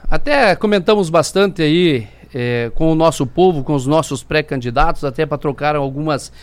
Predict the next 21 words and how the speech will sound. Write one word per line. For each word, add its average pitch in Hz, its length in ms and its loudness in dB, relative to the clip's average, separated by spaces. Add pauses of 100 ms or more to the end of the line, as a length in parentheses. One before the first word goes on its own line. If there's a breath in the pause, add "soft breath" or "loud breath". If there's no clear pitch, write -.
(180 soft breath)
ideias 143 480 2
também 139 320 -2
de 170 160 -2
levar 156 440 2
ao 156 260 4
leitor, 151 520 2 (340 soft breath)
a, 123 800 0
a - 40 -4
levar 139 320 2
a 156 40 4
sua 156 180 -2
palavra 143 500 4
ao 147 120 2
eleitor 143 400 0
também, 143 360 -2
que 156 240 -4
é 147 100 0
dessa 143 340 -4
administração 135 680 0
nova 127 320 0
aí, 127 280 -4